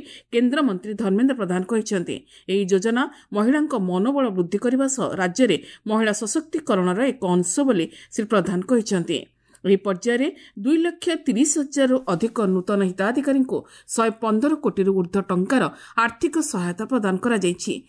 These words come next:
ସେହିଭଳି ଆସନ୍ତା ଶନିବାର ଅନ୍ତର୍ଜାତୀୟ ମହିଳା ଦିବସରେ ସୁଭଦ୍ରା ଯୋଜନାର ଦ୍ୱିତୀୟ କିସ୍ତିରେ ହିତାଧିକାରୀମାନଙ୍କୁ ପାଞ୍ଚ ହଜାର ଟଙ୍କା ଲେଖାଏଁ ସହାୟତା ରାଶି ବ୍ରହ୍ମପୁରରେ ଦିଆଯିବ।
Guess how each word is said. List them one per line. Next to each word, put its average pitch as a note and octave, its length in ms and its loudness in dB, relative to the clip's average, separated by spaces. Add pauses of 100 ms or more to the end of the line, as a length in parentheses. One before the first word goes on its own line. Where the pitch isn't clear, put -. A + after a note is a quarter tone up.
(160)
ସେହିଭଳି D4 420 2 (280)
ଆସନ୍ତା F4 440 0
ଶନିବାର G#3+ 480 0 (120)
ଅନ୍ତର୍ଜାତୀୟ C#4+ 640 0
ମହିଳା F#3+ 280 2
ଦିବସରେ G3+ 460 0 (300)
ସୁଭଦ୍ରା D4+ 520 0
ଯୋଜନାର G3 440 0 (120)
ଦ୍ୱିତୀୟ C#4 420 0
କିସ୍ତିରେ G#3 380 0 (340)
ହିତାଧିକାରୀମାନଙ୍କୁ B3 960 2
ପାଞ୍ଚ G3+ 320 0
ହଜାର C#4+ 320 0
ଟଙ୍କା F#3 300 0
ଲେଖାଏଁ F#3 360 2 (300)
ସହାୟତା C#4 480 0
ରାଶି G3+ 280 0 (300)
ବ୍ରହ୍ମପୁରରେ A3 640 0
ଦିଆଯିବ। F#3+ 460 0